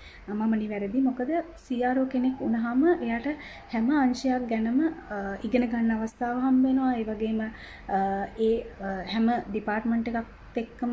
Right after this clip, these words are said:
වැඩ කරන්න අවස්ථාව හම්බ වෙනවා. අ, ඒ වගේම ගොඩාක් දේවල් ඉගෙන ගන්න සහ ලොකු අත්දැකීමක් ලබා ගන්න පුළුවන් ජොබ් එකක් තමයි ඇත්තටම මේ,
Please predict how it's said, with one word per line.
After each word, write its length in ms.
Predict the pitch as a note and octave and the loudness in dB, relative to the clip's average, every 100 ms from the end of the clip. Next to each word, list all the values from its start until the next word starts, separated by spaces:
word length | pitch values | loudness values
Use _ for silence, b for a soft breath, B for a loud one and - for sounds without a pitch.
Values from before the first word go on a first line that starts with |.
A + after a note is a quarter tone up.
| A#3 | -2
වැඩ 240 | G3 G3+ | -2 -4
කරන්න 300 | A#3 A#3+ B3 | -4 -2 0
අවස්ථාව 480 | B3+ C4 - B3+ B3+ | 0 0 0 0 0
හම්බ 300 | B3+ C4 C4 | 2 4 4
වෙනවා. 320 | C4 C4+ C4 B B B | 4 0 -2 B B B
අ, 300 | G#3 G#3 G#3+ A3 | -10 -6 -6 -2
ඒ 60 | A3+ | -2
වගේම 300 | A3+ A#3+ B3 B3+ - - | 0 0 0 -2 -6 -4
ගොඩාක් 640 | A3 A#3+ D#4+ - - - A#3 A3 | 0 2 0 -4 -16 -18 -12 -2
දේවල් 400 | A#3 A#3 D4+ E4 - | 0 0 -2 -4 -2
ඉගෙන 340 | C4+ A3+ C#4 A3+ | 0 4 4 4
ගන්න 240 | G3+ G3+ | -2 -6
සහ 80 | A3+ A#3+ C4+ | -4 0 0
ලොකු 200 | A3+ C#4 | 0 -4
අත්දැකීමක් 760 | G3+ G3+ A#3+ C4 C#4+ C#4 C#4 | -4 -2 -2 2 2 2 0
ලබා 240 | A#3+ A3+ A#3 | -4 -4 -2
ගන්න 300 | A3+ A#3 A3+ | 0 0 0
පුළුවන් 280 | A#3 A3+ A#3 | -2 0 -2
ජොබ් 220 | G#3+ G3+ | -4 -4
එකක් 260 | G3+ G#3 - | -6 -10 -10
තමයි 260 | G#3 G#3+ | -8 -6
ඇත්තටම 440 | G#3+ G3+ G#3+ G#3+ G#3 | -8 -10 -12 -10 -4
මේ, 160 | B3 | -4